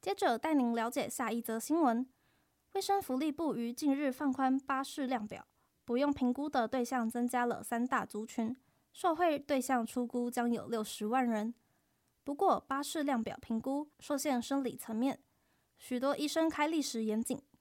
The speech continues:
造成有需求者的不便。详情内容交由记者张令仪报道。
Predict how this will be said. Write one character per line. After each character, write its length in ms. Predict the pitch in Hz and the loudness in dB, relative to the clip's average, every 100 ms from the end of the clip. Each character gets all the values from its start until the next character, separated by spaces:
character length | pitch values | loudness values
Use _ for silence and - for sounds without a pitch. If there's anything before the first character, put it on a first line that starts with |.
| _ _ | _ _
造 160 | - 226 | -4 -2
成 300 | 220 233 226 | -2 -2 -2
有 140 | - | -2
需 200 | - 285 | -6 -6
求 200 | 285 240 | -4 -4
者 160 | 226 - | -4 -6
的 100 | - | -8
不 160 | - | -12
便。 300 | 170 254 247 - _ _ _ _ _ _ _ _ - | -6 -4 -4 -8 _ _ _ _ _ _ _ _ -4
详 220 | 262 311 | 0 2
情 160 | 320 | 4
内 140 | 359 349 | 6 8
容 200 | 254 247 | 8 4
交 160 | 247 | 2
由 220 | 254 220 202 | 2 0 -2
记 140 | 254 | -6
者 260 | 208 - - | -6 -8 -8
张 240 | - 247 269 | -4 0 2
令 80 | |
仪 120 | - - | 0 -4
报 200 | 202 139 | -6 -6
道。 240 | - - | -8 -12